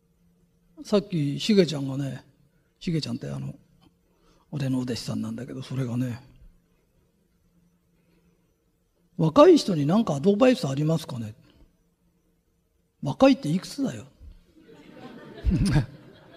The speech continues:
あのね、中学校、高校生が相談してきたら好きなことやんなな。「お前好きなことやってみな。」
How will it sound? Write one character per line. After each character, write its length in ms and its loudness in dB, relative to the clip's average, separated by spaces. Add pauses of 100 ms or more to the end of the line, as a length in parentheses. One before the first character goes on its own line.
(2250)
あ 120 -4
の 140 -2
ね、 360 -4 (840)
中 280 2
学 240 2
校、 180 2
高 200 2
校 160 0
生 140 6
が 100 2
相 180 0
談 180 -2
し 80 -12
て 80 -6
き 60 -12
た 120 2
ら 80 -2
好 100 -8
き 120 4
な 120 6
こ 120 0
と 80 -2
や 160 -2
ん 100 -2
な 120 0
な。 140 -6 (1900)
「お 80 2
前 180 4
好 80 -6
き 140 6
な 80 6
こ 100 0
と 60 4
や 80 4
っ 40 0
て 140 -4
み 100 0
な。」 160 2